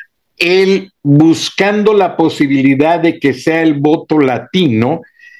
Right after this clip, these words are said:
eh, el electorado mexicoamericano, que influya en apoyarlo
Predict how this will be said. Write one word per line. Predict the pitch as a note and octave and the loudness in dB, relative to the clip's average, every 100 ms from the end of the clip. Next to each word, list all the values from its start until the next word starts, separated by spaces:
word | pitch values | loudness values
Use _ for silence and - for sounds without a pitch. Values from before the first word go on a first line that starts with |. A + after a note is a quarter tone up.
| _ _ _ _ | _ _ _ _
eh, | C3 B2+ B2 B2+ B2 B2 B2 B2+ A#2+ A2 A2+ | -2 0 0 2 2 2 2 0 -2 -2 0
el | A#2+ | 0
electorado | A#2+ A2+ A2+ - - B2 C3 F3+ E3 D#3 D#3 D3 | 0 0 -4 -6 -6 -2 -2 -2 0 0 2 0
mexicoamericano, | B2 A#2+ B2 - A2+ A2 A2+ G2 - D#3+ D#3 D3+ D3 - - _ | -2 -4 -6 -4 -4 -2 -6 -6 -4 -4 -2 -4 -4 -10 -16 _
que | D3+ | -4
influya | C#3+ C#3 B2+ D#3 F#3 A#3 F#3+ F#3+ F#3+ G3 - | -2 -2 -2 0 2 0 2 2 2 0 -2
en | D3+ C#3 | -4 -2
apoyarlo | C3+ - B2+ A#2+ D#3+ F#3+ E3 D#3+ D#3+ E3 | -4 -2 0 0 0 0 0 2 2 0